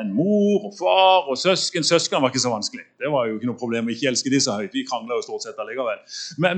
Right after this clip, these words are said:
men, men, eh, og, og, og, og andre ganger var det liksom om, om ting rundt de, eller "hvis ikke du er villig til å ofre alt for meg, så, så kan det være det samme", sier Jesus.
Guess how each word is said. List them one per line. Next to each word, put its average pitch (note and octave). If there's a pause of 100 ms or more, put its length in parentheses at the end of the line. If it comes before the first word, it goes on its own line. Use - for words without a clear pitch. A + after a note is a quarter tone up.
men, F#3+ (180)
men, F#3+
eh, F3+
og, F3+
og, F3+
og, E3+
og F3+
andre G3+
ganger G3
var F#3
det F#3
liksom E3+ (160)
om, F#3
om E3
ting A3
rundt F#3+
de, G3 (300)
eller C#3+
"hvis D#3+
ikke F3
du -
er -
villig F3
til D#3
å C#3+
ofre - (160)
alt B3+
for A3
meg, A#3 (220)
så, G3
så F#3+
kan G3
det F#3
være F3+
det C3
samme", D3+
sier C#3+
Jesus. -